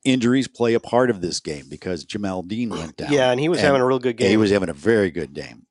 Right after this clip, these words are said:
Speaker 1: Very, very good game.
Speaker 2: Yeah, he had back spasms.
Speaker 1: Right. And when, you know, total sympathy there. Um,
Speaker 2: Yeah, from you.
Speaker 1: uh, so it, that kinda changed it because they did pick, they, they did decide to go to that side. They,
Speaker 2: Yeah.
Speaker 1: uh,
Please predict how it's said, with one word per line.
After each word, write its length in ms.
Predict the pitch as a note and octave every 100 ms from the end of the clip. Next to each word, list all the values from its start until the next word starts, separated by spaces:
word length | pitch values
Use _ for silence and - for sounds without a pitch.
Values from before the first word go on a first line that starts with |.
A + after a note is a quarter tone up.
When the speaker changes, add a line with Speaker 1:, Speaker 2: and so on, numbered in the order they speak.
| _
Speaker 1:
Very, 280 | F2 F#2+ F2+
very 220 | D2+ D2
good 140 | C#2+ -
game. 100 | -
Speaker 2:
Yeah, 80 | A#2
he 60 | A2
had 120 | G2+
back 220 | A2+ A2+
spasms. 560 | - A2 G2 G2 F#2+ G2+
Speaker 1:
Right. 400 | F#2+ F#2 D#2 C#2+ _ _
And 240 | G2+ F2+ F2
when, 320 | E2+ E2 F#2+ -
you 140 | D#2
know, 140 | C#2+ D2+ -
total 240 | A2+ G2+
sympathy 460 | - G#2 G#2+ A2 A2
there. 420 | A2 B2 F2 D#2+ - _ _ _
Um, 260 | F#2 E2 D#2
Speaker 2:
Yeah, 80 | A2+
from 180 | G2+ G2+
you. 220 | B2 G#2 - -
Speaker 1:
uh, 360 | G2+ G2+ G2+ G#2 - -
so 500 | - D3 A#2 G#2+ - - _ -
it, 160 | - B2+ - - _
that 320 | A#2 B2 D3 -
kinda 240 | B2 G2
changed 460 | - G#2+ G2 F2+ -
it 80 | G2+
because 300 | G2 A2 E2+
they 100 | G2+
did 240 | A2+ G2
pick, 240 | F#2 F#2+ E2 - -
they, 220 | F#2 G#2
they 180 | E2+ F#2+
did 240 | F#2 F#2
decide 340 | E2 - F2+ D2+
to 60 |
go 180 | D2 D#2+
to 100 | C#2+
that 240 | C#2+ - -
side. 380 | - C2+ - -
They, 100 | D3
Speaker 2:
Yeah. 180 | D3 C#3
Speaker 1:
uh, 200 | C#3 F2+